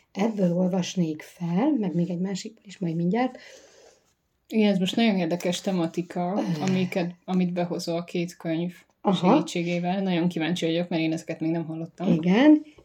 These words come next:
Speaker 1: Itt, ö, nem is mondok semmit, mert ki
Speaker 2: Jó.
Speaker 1: fog, ki fog derülni, hogy
Speaker 2: <laughs>
Speaker 1: miről van szó. Ö, Miriam olyan határtalanul boldognak látszott, hogy Célia is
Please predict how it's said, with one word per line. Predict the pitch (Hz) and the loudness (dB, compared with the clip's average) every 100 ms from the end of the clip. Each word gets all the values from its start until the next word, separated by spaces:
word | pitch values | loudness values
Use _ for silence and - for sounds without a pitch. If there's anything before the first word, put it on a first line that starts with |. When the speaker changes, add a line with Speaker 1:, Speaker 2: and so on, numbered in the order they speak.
| _ | _
Speaker 1:
Itt, | 214 208 202 - | 2 2 0 -2
ö, | 196 185 175 | 2 4 4
nem | 190 175 | 4 4
is | 170 | 4
mondok | 185 165 170 | 2 2 0
semmit, | - 180 165 170 | -2 0 0 0
mert | 170 175 | 2 2
ki | 196 | 4
Speaker 2:
Jó. | 185 | 4
Speaker 1:
fog, | 170 185 | 4 4
ki | 185 - | 4 0
fog | 202 185 | 2 4
derülni, | 185 254 - | 10 12 12
hogy | 233 175 | 10 6
Speaker 2:
<laughs> | |
Speaker 1:
miről | 170 175 | 4 0
van | 180 160 180 | -2 -2 -4
szó. | 175 - 190 214 262 277 - - - _ - - _ | -6 -2 2 4 4 2 -2 -20 -20 _ -20 -20 _
Ö, | - 180 175 175 175 165 - | 2 4 6 6 4 2 -4
Miriam | - 185 254 220 190 214 | 4 6 8 6 4 4
olyan | 247 277 214 | 4 4 6
határtalanul | 190 196 175 170 185 170 165 | 4 2 0 2 2 4 2
boldognak | 165 185 185 180 175 170 | 4 4 4 4 2 2
látszott, | 185 180 180 - 262 262 | 2 0 0 2 2 2
hogy | 180 | -4
Célia | - - 233 185 170 | -2 0 2 2 2
is | 165 180 | 2 0